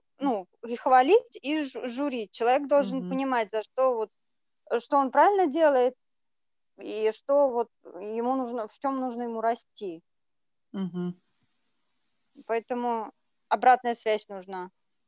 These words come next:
Speaker 2: Ну, понятно, да, что не только ты можешь, э, высказываться и своё мнение там,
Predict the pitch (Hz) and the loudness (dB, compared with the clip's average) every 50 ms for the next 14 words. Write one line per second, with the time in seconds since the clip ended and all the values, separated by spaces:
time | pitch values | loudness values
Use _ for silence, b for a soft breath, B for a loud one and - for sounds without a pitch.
0 | _ _ _ _ _ _ _ _ _ _ _ _ _ _ - 226 247 - 285 277 | _ _ _ _ _ _ _ _ _ _ _ _ _ _ 2 4 4 6 6 4
1 | 277 277 262 233 - - 190 185 202 208 202 180 170 170 - - - 208 208 202 | 4 4 2 0 0 -4 -6 -4 -2 -2 -2 -2 -4 -8 -10 -8 -6 -4 -4 -4
2 | 202 214 214 - 294 285 262 - 240 - 294 285 269 262 247 240 226 202 208 196 | -4 -2 0 2 2 2 2 0 0 2 2 2 2 2 0 -4 -4 -4 -6 -8
3 | - - 214 208 208 208 208 202 202 202 196 196 208 233 226 - - 254 285 302 | -6 -4 -2 0 0 0 0 0 -2 -2 -4 -4 -6 -6 -4 0 2 2 4 4
4 | 277 277 247 240 202 - - 220 208 202 202 202 202 - 208 214 214 214 214 214 | 2 0 -2 -4 -6 -6 -6 -6 -4 -4 -4 -4 -6 -6 -6 -6 -6 -4 -4 -4
5 | 214 214 208 196 190 185 185 180 190 180 180 175 175 175 170 170 170 170 180 180 | -2 -2 -2 0 0 -2 -2 0 -2 -2 -2 -4 -6 -8 -10 -12 -14 -16 -20 -20